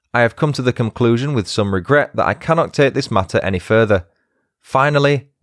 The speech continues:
Ellie may be laid to rest. I still miss her and think of her every day, but I think that if important lessons are learned from this tragedy, then her death may not have been in vain. I wish to thank the members of the public and the press who have been so kind and compassionate to me.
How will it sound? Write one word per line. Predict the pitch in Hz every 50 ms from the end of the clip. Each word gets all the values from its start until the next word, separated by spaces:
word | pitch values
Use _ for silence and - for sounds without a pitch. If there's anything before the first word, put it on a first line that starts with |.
| _ -
Ellie | 120 131 143 143
may | 135 135 135
be | 131 139
laid | 127 107 98 95 90 -
to | - 101
rest. | 95 104 98 92 - - - _ - _ _ _ _ _ _ _ _ _ _ _ _ -
I | - 98
still | 98 - - - 110 101
miss | 95 98 113 117 - -
her | 120 123 127 123
and | 101 92 85
think | - - 107 104 -
of | 107 95
her | 110 113 110
every | 104 90 90 90 82
day, | - 107 107 110 110 110 - _ _ _ _ _ _ _ _ -
but | 104 101
I | 95
think | - - 127 127 113 104
that | 107 104 101 - -
if | 110 - -
important | 101 95 - - 110 104 76 85 80 -
lessons | 95 123 127 - 139 131 117
are | 117
learned | 110 113 113 131 139 -
from | 120 104
this | 92 - -
tragedy, | - - 160 165 143 135 120 123 123 117 - _ _ _ _ _
then | - 113 107
her | 98 110 107
death | 104 - 165 160 135 - - -
may | - 120 117 117
not | 123 139 95
have | 117 135 117
been | 110 101 92 90
in | 87 85
vain. | 80 98 104 104 98 90 87 - _ _ _ _ _ _ _ _ _ _ _ _ _ _ _ -
I | 101
wish | 110 120 117 -
to | - 113
thank | - - 113 80 90
the | 104
members | 107 104 104 104 101 101
of | 104 92 92
the | 95
public | - - - 110 110 131 143 139 -
and | 107 98
the | 92 -
press | - - 123 143 156 - -
who | 123 107
have | 92 90
been | 98 92 95
so | - - 90
kind | - - - 110 101 113 117 120 113
and | 107 98
compassionate | - 101 85 - - 113 117 - - 120 104 -
to | - 120
me. | 113 113 113